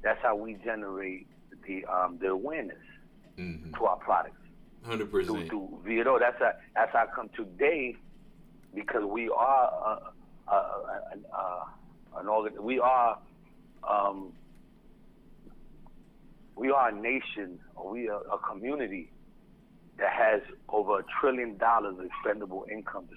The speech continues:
Speaker 1: spend.
Speaker 2: Mm-hmm. Yep.
Speaker 1: This is why, to this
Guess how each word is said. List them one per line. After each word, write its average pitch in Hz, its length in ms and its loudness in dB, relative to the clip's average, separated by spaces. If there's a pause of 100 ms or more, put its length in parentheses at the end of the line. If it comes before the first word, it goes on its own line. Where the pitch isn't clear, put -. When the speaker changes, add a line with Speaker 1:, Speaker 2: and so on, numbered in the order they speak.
Speaker 1:
spend. - 260 -6 (260)
Speaker 2:
Mm-hmm. 110 440 -2 (260)
Yep. - 180 2 (420)
Speaker 1:
This 123 140 0 (100)
is 127 140 -4 (100)
why, 107 560 4 (1500)
to - 80 -4
this 120 180 -2